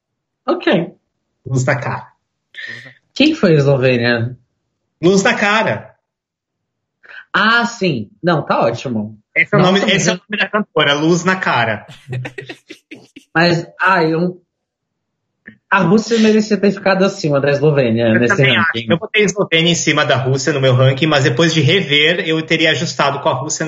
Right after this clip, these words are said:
Speaker 2: acima da Eslovênia.
Speaker 1: Eu coloquei,
Speaker 2: Mas, enfim.
Speaker 1: não, é, o meu tá exatamente assim.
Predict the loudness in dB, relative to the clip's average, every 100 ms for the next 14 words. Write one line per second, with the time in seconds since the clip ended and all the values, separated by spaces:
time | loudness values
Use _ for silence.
0 | -4 -4 -2 0 0 0 -2 -4 -12 _
1 | _ _ _ _ -10 0 2 4 2 2
2 | 2 0 2 2 2 0 -4 -16 -2 2
3 | 2 2 2 2 0 0 -2 -4 -6 -2
4 | -2 -2